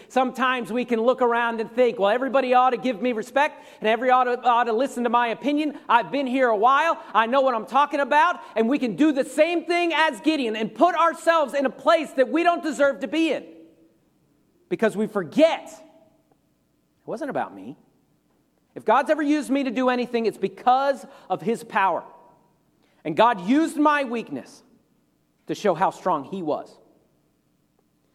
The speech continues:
Gideon's failures didn't erase his victories.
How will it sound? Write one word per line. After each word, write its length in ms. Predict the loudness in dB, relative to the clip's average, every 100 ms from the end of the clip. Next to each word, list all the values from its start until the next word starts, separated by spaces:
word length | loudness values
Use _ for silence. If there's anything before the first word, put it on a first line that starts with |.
| _ _ _ _
Gideon's 280 | -2 -2 -2
failures 540 | 0 0 2 -2 -4
didn't 300 | -4 -4 -4 -4
erase 440 | -2 0 0 -2
his 220 | -6 -6
victories. 600 | -4 -6 -6 -12 -12 -16